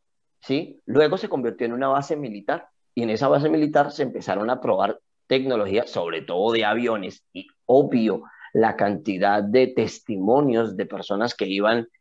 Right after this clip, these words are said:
en aviones comerciales, o no, es que yo vi pasar, o sea, estamos hablando de mil novecientos ochenta, mil novecientos noventa.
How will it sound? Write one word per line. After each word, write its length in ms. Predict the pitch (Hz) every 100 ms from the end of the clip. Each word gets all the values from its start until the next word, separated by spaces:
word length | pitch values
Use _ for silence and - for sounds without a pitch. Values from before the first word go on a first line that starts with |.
| -
en 180 | 98 87
aviones 400 | 87 104 113 113
comerciales, 800 | 117 117 110 117 104 95 107 _ _ _ _ _ _
o 140 | - 104
no, 320 | 110 151 208
es 100 | -
que 140 | 143
yo 140 | 139 143
vi 160 | 156
pasar, 440 | 151 156 151 - -
o 60 |
sea, 120 | - -
estamos 260 | 92 117
hablando 280 | 123 107 110
de 40 | 131
mil 180 | 113
novecientos 600 | 104 98 90 101 95 117 117
ochenta, 480 | - 110 101 104
mil 180 | 101 104
novecientos 480 | 110 110 107 95 104
noventa. 640 | 104 101 98 95 - 101